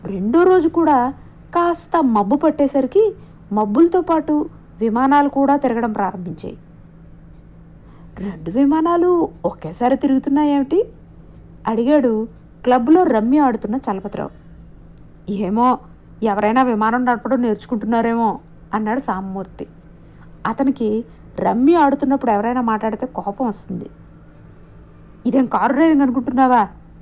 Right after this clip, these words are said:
ఎల్బోర్డు పెట్టుకుని రోడ్డు మీద వాళ్ళని చంపటానికి?" అడిగాడు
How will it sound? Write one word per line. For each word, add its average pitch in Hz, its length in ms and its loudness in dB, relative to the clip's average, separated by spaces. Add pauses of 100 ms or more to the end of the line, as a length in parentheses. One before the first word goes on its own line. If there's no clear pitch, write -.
(160)
ఎల్బోర్డు 247 380 2
పెట్టుకుని 262 460 0
రోడ్డు 269 300 2
మీద 277 140 2
వాళ్ళని 233 240 2 (100)
చంపటానికి?" 214 540 -2 (760)
అడిగాడు 220 600 0